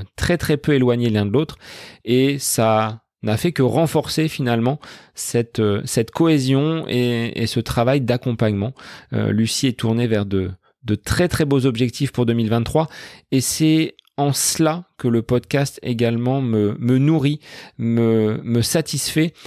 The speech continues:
C'est-à-dire que c'est avant tout un lieu de partage et d'échange, et je souhaite que ce soit le cas pour, euh, pour l'année deux mille vingt-trois. Donc ça, je l'ai déjà coché dans mes objectifs à venir. L'A D N de ce podcast,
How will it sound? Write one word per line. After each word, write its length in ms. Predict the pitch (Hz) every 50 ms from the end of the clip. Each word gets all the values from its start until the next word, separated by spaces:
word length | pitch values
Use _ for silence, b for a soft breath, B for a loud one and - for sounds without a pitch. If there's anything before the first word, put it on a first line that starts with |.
| B B B B
C'est-à-dire 480 | B - 120 113 113 113 113 131 135 -
que 320 | - - 117 117 117 110 - -
c'est 340 | - - - 120 110 -
avant 260 | 131 131 123 131 127 123
tout 280 | - - 143 143 147 -
un 180 | - 113 113
lieu 400 | 113 113 110 113 113 127 135 139
de 160 | 127 117 110
partage 800 | 101 - - 151 139 - - - 143 139 139 135 127 113 - - _ _ -
et 120 | 139 147
d'échange, 540 | 127 127 120 - - 131 131 147 156 139 120 B B B B B B B
et 100 | 117 113
je 140 | 101 104 113
souhaite 520 | 107 - - - 147 143 143 - - - - - -
que 100 | - 123
ce 180 | 113 - - 117
soit 280 | - - - - 120
le 100 | 113 107
cas 320 | 104 - - 131 127 135 139
pour, 440 | 131 - - - 123 120 117 107 104
euh, 120 | 98 98 - 113 -
pour 160 | - 120 117
l'année 240 | 120 123 131 147 147
deux 100 | 131 131
mille 160 | 131 131 123
vingt-trois. 360 | 120 120 120 117 - 147 151
Donc 180 | 135 120 107 -
ça, 160 | - 139 139
je 80 | 120 113
l'ai 80 | 107
déjà 260 | 101 117 117 127 135
coché 360 | 127 - 120 107 - - 135 135 B B B B B B B
dans 380 | 113 110 123 131 131 131 127 -
mes 480 | 95 113 113 113 110 110 110 107 - - 117 104 101
objectifs 640 | 151 165 139 135 143 135 131 - - 165 143 - - - _ -
à 120 | 131 135
venir. 420 | 123 127 127 131 143 160 170 160 147 _ _ _ _ _ _ _
L'A 200 | - 131 135 143
D 120 | 151 147 151
N 260 | 151 147 143 131 - _ -
de 180 | 120 117 127
ce 200 | 117 - - 123
podcast, 720 | 113 - 120 117 - - - 143 156 165 151 - - - -